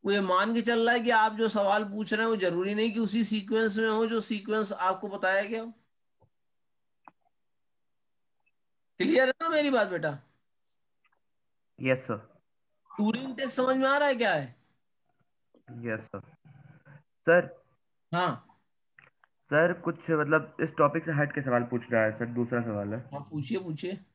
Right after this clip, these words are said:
Speaker 2: सर यहाँ पे एक code लिख रहे थे।
Speaker 1: हाँ।
Speaker 2: सर, अ, एक टू डी array को, टू डी array का वो memory allocate करना था dynamically।
Speaker 1: हाँ।
Speaker 2: सर कल रात से इसको करने की कोशिश कर रहे हैं बार-बार, अ, एक square matrix,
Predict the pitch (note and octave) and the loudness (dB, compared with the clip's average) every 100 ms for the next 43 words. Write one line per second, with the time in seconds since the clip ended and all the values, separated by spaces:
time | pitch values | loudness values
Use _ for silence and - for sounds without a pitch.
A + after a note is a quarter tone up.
0 | - C4+ - - - A3+ F3 - - - | -10 -10 -10 -16 -16 -16 -18 -20 -20 -2
1 | D3 E3 E3+ D#3+ C#3+ D3 D3+ D3+ D#3+ D#3 | 4 4 4 2 6 8 8 6 4 6
2 | D#3+ D#3 - D#3 D3 - D3+ E3+ D#3+ C#3+ | 6 4 4 -2 -2 0 2 4 2 2
3 | B2 A2 A2 A#2 D3 - _ _ _ _ | 4 4 4 2 0 -4 _ _ _ _
4 | C#3+ D3 D#3 C3+ - C3+ C3+ C3 C#3 C#3 | 4 6 6 2 2 4 6 4 2 -2
5 | - C#3+ C#3+ F3 D#3+ D3+ D3 D#3+ D#3+ C#3+ | 4 4 6 4 6 4 2 4 4 2
6 | D3+ C#3+ E3 D#3+ D#3+ D#3 D#3 D3+ C3 C#3 | 0 2 4 4 4 2 2 0 0 0
7 | C#3+ D#3 C#3 B2+ A#2+ - A#2+ A#2 A#2 B2+ | 4 4 4 2 -2 0 2 2 0 2
8 | A#2+ A#2 A2+ A2 A#2 D#3+ - _ _ _ | 2 2 -2 -2 -4 -4 -8 _ _ _
9 | - C#3 C3 F#3 G3+ - _ E3+ E3 D3+ | -4 -4 4 4 4 -2 _ 0 2 4
10 | D#3+ F3+ F3+ D#3 D3 D3 C#3+ C#3+ D3 C#3+ | 6 6 4 0 0 -2 0 0 -2 -2
11 | C#3+ - D3 E3 C#3+ C#3+ D#3 E3+ - C#3 | -4 -2 0 4 6 6 6 2 4 6
12 | C3+ C3 C3 - - - - F3 F#3+ F3+ | 8 8 6 4 -4 -8 2 4 6 4
13 | F3+ F3+ | 2 -4